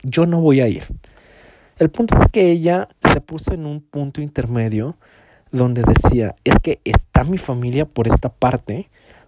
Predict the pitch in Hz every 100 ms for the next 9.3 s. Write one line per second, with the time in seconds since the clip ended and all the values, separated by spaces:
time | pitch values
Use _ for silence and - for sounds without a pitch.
0 | - 135 135 147 143 - 160 170 - 160
1 | - 147 - 147 147 143 - 139 147 -
2 | 135 131 - 139 147 147 147 135 127 123
3 | 127 131 127 123 127 120 117 226 - -
4 | - - _ _ 156 175 190 240 247 294
5 | - 269 277 _ - - 220 226 240 -
6 | 170 165 151 147 262 _ _ _ - _
7 | - 156 147 151 151 147 147 151 240 -
8 | - _ _ _ - 123 - 135 127 131
9 | 139 147 156